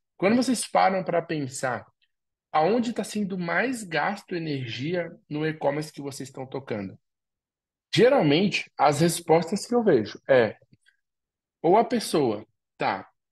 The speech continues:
fazendo muito anúncio ou a pessoa tá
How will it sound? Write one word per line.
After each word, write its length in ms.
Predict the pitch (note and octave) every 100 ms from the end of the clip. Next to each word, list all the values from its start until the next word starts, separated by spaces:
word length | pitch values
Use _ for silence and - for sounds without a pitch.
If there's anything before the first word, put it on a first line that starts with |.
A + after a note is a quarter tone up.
| _ _
fazendo 540 | - C3+ C#3+ F3 F3+
muito 480 | E3 D#3 F#3+ B3+ B3
anúncio 580 | A#3 C#3 C#3+ D3+ G#3 C4 _ _ _ _ _ _ _ _ -
ou 220 | F#3 A3
a 80 | A3+
pessoa 720 | - G#3+ - D3 C3+ E3+ - _ _ _ _ _ -
tá 320 | C#3 D3+